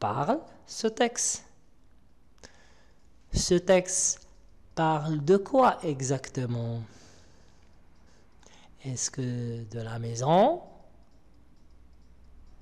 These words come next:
Est-ce que de la rue ? Ou de l'école ? Alors, choisissez. Bien sûr, ce texte, alors voici la réponse.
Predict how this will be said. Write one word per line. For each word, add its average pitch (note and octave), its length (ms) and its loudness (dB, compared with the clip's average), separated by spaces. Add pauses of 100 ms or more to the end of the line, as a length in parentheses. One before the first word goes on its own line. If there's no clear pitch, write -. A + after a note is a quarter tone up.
(360)
Est-ce C3 380 -4
que B2 420 -2
de A#2 160 -6
la A#2+ 220 -4
rue ? G#3 600 2 (1120)
Ou B2+ 120 -2
de B2+ 100 0
l'école ? A#2+ 600 -4 (640)
Alors, E2 340 -12
choisissez. A#2+ 480 -6 (1160)
Bien G#2 280 -8
sûr, F3 720 2 (120)
ce - 260 -14 (260)
texte, - 720 0 (500)
alors G#2+ 420 -10
voici C3 460 -4
la D#3+ 140 6
réponse. G#2+ 720 -6